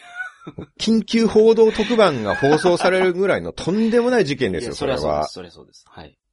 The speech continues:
Speaker 1: でも別にそれほど騒ぎになってないし、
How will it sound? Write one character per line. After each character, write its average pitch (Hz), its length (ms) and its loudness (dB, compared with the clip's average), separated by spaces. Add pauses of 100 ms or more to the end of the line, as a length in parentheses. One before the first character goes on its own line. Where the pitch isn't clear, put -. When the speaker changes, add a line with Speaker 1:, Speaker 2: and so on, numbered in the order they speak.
(140)
Speaker 1:
で 226 120 -8
も 165 120 -2
別 110 260 -4
に 175 100 -4
そ - 140 -2
れ 160 80 -2
ほ 190 80 -2
ど 175 80 -2
騒 185 220 -4
ぎ 87 80 -6
に 78 60 -12
な 110 100 -4
っ - 60 -20
て - 100 -16
な 87 180 -6
い 113 220 -10
し、 73 460 -12